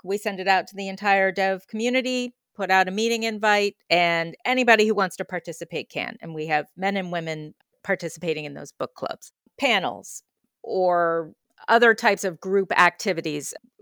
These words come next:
We were supporting a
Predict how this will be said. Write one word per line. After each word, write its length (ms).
We 340
were 280
supporting 720
a 340